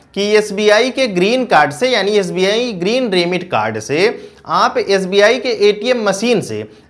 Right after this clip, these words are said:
अकाउंट में पैसा यानी कैश को कैसे जमा कर सकते हैं। तो नमस्कार साथियों, मैं हूं प्रयागराज से सत्यम पांडे, स्वागत है आप सभी का एसपी हेल्प टेक्निकल पर। तो चलिए, क्या कैसे करना है, सब कुछ मैं आपको लाइव करके दिखा देता हूं।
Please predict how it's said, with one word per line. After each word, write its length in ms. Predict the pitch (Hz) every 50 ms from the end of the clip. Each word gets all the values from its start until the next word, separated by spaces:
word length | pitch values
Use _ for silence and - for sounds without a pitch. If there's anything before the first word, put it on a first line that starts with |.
| -
अकाउंट 420 | 196 202 196 208 214 233 254 262 247
में 240 | 247 262 262 247 -
पैसा 320 | 220 202 208 202 254 262
यानी 260 | 254 226 214 226 220
कैश 300 | 220 208 190 196 190 190
को 120 | - 190 175
कैसे 340 | - 165 151 139 147 147
जमा 280 | 117 123 120 113 110 110
कर 160 | 110 120 120
सकते 340 | 120 - 170 165 170 196 196
हैं। 460 | 190 196 208 214 220 226 220 - - - - _ _ -
तो 80 | 165 165
नमस्कार 540 | 165 170 175 196 240 254 254 - 254 247
साथियों, 360 | - - 240 233 226 247 240 226
मैं 200 | 208 185 180 185
हूं 120 | 190 190
प्रयागराज 520 | 190 202 185 170 170 175 170 175 180 180
से 160 | 180 - 180 170
सत्यम 360 | - 160 139 - 170 170 160
पांडे, 360 | - 147 - 147 151 175 185
स्वागत 400 | 180 180 156 139 135 147 147 139
है 120 | 156 151 147
आप 140 | 147 147 147
सभी 280 | - 143 127 143 147
का 100 | 143 156
एसपी 360 | 143 131 123 127 - 151 139
हेल्प 260 | 131 127 127 120 - 113
टेक्निकल 500 | 95 - 104 95 110 110 101 151 175 190
पर। 260 | 180 226 240 240 254 254 - - - - - _ _ _
तो 80 | - 214
चलिए, 340 | 214 220 220 220 233 254 247
क्या 220 | 240 226 214 226
कैसे 340 | 220 220 220 208 208 226 220
करना 300 | 214 208 190 180 202 208
है, 180 | 208 220 226 214
सब 260 | 214 - 175 - -
कुछ 160 | 190 180 185
मैं 100 | 180 170
आपको 280 | 165 170 170 - 180 175
लाइव 280 | 180 131 139 156 156
करके 300 | 147 165 156 147 147 151
दिखा 300 | 120 120 107 120 127 135
देता 220 | 139 165 165 170 175
हूं। 80 | 180